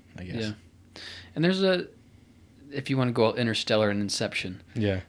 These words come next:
Speaker 2: there's a boundary to your boundaries, like, how many boundaries you should set. 'Cause
Speaker 1: Yeah,
Speaker 2: we,
Speaker 1: yeah.
Speaker 2: we talked about this, I guess Austin and I were talking about this, and, um, how when you do set a lot of boundaries, they can be really rigid,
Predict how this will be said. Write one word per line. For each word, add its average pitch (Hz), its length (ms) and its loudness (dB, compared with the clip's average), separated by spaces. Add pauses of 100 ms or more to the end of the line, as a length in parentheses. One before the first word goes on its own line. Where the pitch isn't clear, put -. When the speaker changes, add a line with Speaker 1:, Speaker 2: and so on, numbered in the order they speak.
Speaker 2:
there's 120 440 2
a 120 100 -2
boundary 113 800 2
to - 160 0
your 107 120 2
boundaries, 98 560 -2
like, - 160 -10
how - 140 -4
many 104 160 0
boundaries 95 480 -4
you 92 80 -6
should 95 260 -4
set. 101 360 -2
'Cause 107 80 2
Speaker 1:
Yeah, 120 180 6
Speaker 2:
we, 110 180 2
Speaker 1:
yeah. 110 180 4
Speaker 2:
we 117 40 2
talked 147 260 2
about 113 200 2
this, 104 340 0 (540)
I 104 80 -2
guess 104 140 -2
Austin 107 320 0
and 92 60 -6
I - 20 -6
were 92 80 -6
talking 98 260 -4
about 92 160 -8
this, 90 260 -6
and, 92 260 -6 (580)
um, 92 520 -4 (460)
how 101 460 0 (840)
when 135 200 4
you 123 80 6
do 139 240 6
set - 400 2 (580)
a 113 60 2
lot 107 300 4
of 135 120 2
boundaries, 165 800 2
they 110 120 -2
can 131 140 0
be 135 140 6
really 135 320 6
rigid, 139 460 2